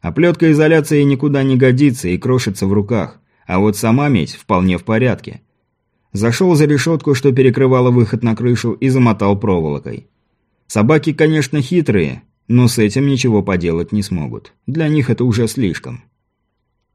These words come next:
Поднявшись к двери выхода на крышу, обнаружил её в плачевном состоянии. Думал, придётся стрелять, а тут всего-то пинок ногой.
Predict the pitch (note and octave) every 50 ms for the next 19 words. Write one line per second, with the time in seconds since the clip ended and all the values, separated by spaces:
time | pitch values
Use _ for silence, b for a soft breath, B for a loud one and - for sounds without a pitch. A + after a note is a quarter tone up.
0 | _ _ _ _ _ _ _ _ G#2+ G#2 G#2 C3 D3+ D#3+ D3+ B2+ - D#3 C#3 B2
1 | C3 C3 C3+ C#3+ D3 D3 D#3 D#3 D3 D3 D3+ B2+ D3 C3+ C3+ C3+ C#3 C3+ C3 C#3
2 | D3+ D#3 D3+ C3 C#3+ C#3+ B2+ A2 G#2+ A2+ B2 C3 C3 D3 D3 B2+ C3+ C3+ B2 A#2+
3 | A#2+ B2 C3+ C3 B2+ B2 - C3 A#2 G2+ - A2 G2+ F#2+ G#2 G2 G2 G2+ G2 F#2+
4 | - - G#2 G2 F#2+ F2+ E2 D2+ C2+ A#1+ A#1 A#1 - - _ _ _ _ _ _
5 | _ - G#2 B2 D3+ D3+ C3+ B2 D3+ C3+ C#3 D#3 D3 C3 D3 C#3 B2+ - C#3+ C#3
6 | C#3 D3 D#3 D3+ B2+ - F#2+ F2 - A#2 G2 - - - B2+ B2 B2 C3 A#2 -
7 | F#2 - - - G#2+ G2+ G#2 G2 F2+ - - G#2+ G#2 G2 F2 D#2+ C2 A1 - -